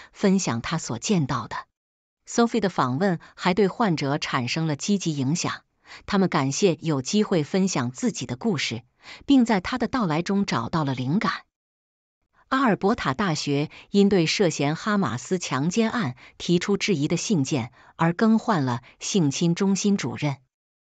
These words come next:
加拿大环球邮报。阿尔伯塔大学校长表示，该校已经更换了其性侵中心的主任，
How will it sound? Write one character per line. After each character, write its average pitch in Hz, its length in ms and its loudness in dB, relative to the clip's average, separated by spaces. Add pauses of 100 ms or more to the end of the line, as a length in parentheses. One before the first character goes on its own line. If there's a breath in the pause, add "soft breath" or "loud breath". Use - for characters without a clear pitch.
(120)
加 277 200 0
拿 208 180 2
大 202 180 -4
环 151 280 -2
球 165 180 -2
邮 135 220 -4
报。 - 260 -6 (680 soft breath)
阿 269 120 2
尔 220 120 6
伯 208 180 4
塔 139 220 -2
大 190 180 0
学 160 180 -2
校 185 240 -2
长 147 220 -2
表 147 220 -2
示， 131 280 -4 (380 loud breath)
该 196 200 2
校 170 300 2
已 160 140 -2
经 170 220 0
更 202 180 2
换 202 220 0
了 131 100 -2
其 156 240 -2
性 170 260 0
侵 180 220 0
中 208 240 2
心 233 180 0
的 214 100 2
主 113 200 -6
任， 160 220 -2